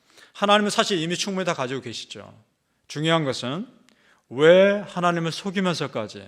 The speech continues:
거짓으로 이렇게 하나님께 헌금하는 모양을 갖춰왔냐 하는 겁니다. 왜 하나님을 속이면서까지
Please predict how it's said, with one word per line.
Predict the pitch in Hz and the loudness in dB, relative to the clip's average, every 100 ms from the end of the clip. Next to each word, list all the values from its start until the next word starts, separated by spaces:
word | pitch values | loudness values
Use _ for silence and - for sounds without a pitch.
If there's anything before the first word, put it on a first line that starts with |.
| 101 _ _ _ _ _ | -20 _ _ _ _ _
거짓으로 | - 143 156 175 175 165 160 | -6 -2 0 0 2 4 2
이렇게 | 135 - 135 | 0 -6 -6
하나님께 | 139 135 123 131 120 - - - | -6 -6 -8 -10 -10 -14 -12 -8
헌금하는 | 175 160 151 143 131 120 123 | -4 -2 0 -2 -6 -10 -6
모양을 | 131 156 165 165 170 180 | -2 2 2 0 -2 -4
갖춰왔냐 | - 131 - 147 131 120 | -4 -4 -4 -4 -4 -8
하는 | 120 175 | -8 -10
겁니다. | 147 101 - - _ _ _ _ | -12 -14 -18 -20 _ _ _ _
왜 | 135 165 | 0 4
하나님을 | 180 185 185 180 | 6 6 4 2
속이면서까지 | 165 208 196 175 170 160 139 139 151 | -2 -2 -2 -2 -4 -4 -4 -6 -8